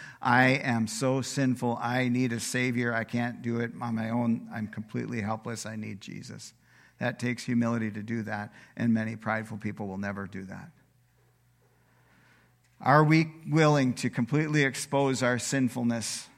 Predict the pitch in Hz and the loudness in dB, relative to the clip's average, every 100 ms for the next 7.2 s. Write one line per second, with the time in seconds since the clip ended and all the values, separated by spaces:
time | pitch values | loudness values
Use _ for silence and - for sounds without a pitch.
0 | _ _ - 113 - 120 113 - 117 123 | _ _ -10 -8 -2 -2 -4 -2 2 2
1 | 113 - - - 127 120 123 123 127 120 | 0 -6 -10 -4 2 4 4 2 0 0
2 | 113 117 123 127 117 104 104 101 92 95 | 0 2 2 0 -2 -4 -6 -6 -6 -8
3 | 85 - _ _ _ _ _ _ _ _ | -10 -20 _ _ _ _ _ _ _ _
4 | _ _ _ _ _ - 165 220 156 135 | _ _ _ _ _ 2 4 4 4 4
5 | 131 127 143 139 131 113 131 131 117 - | 4 2 2 4 4 4 4 4 0 2
6 | - 196 120 110 - 226 156 135 123 110 | 2 4 2 -2 -4 -2 2 2 2 0
7 | 127 165 | 0 -2